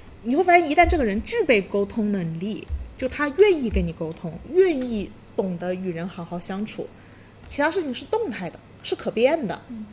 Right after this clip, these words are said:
Speaker 1: 但他如果在这件事情上，如果是这样的，其他事情，所有事情都是不可变的了。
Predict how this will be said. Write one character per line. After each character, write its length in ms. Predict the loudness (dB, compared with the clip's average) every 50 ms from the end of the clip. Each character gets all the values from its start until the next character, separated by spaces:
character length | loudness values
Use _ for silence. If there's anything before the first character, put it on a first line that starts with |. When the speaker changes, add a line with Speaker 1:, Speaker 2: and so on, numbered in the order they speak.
| -18 -20 -20 -20 -16 -6 -4
Speaker 1:
但 100 | -2 0
他 80 | 2
如 100 | 2 4
果 100 | 4 6
在 100 | 4 4
这 160 | 4 6 4 4
件 140 | 4 2 -2
事 100 | -2 -2
情 80 | -2
上， 160 | -2 -2 -2 -2
如 120 | -2 -2
果 100 | -2 -2
是 160 | -2 -4 -6 -6 -4
这 240 | -4 -4 0 2 2
样 160 | 2 2 0 -2
的， 140 | -4 -6 -8 -14 -20 -18 -12
其 120 | -8 -4 -4
他 80 | -4
事 120 | -2 -4 -4
情， 140 | -6 -6
所 220 | -6 -2 0 0 0
有 80 | 2
事 100 | 0 -2
情 80 | -2 -4
都 60 | -4
是 80 | -4 -4
不 160 | -4 -4 -4
可 180 | -4 -6 -8 -6
变 220 | -4 -6 -6 -6
的 80 | -8 -12
了。 60 | -16